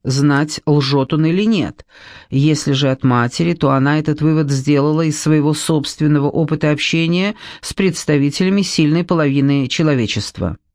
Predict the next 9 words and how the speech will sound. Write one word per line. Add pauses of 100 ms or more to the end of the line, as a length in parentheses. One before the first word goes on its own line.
(1500)
Чтобы
сказать,
что
всё
воспитание
девушек
строится
на
лжи,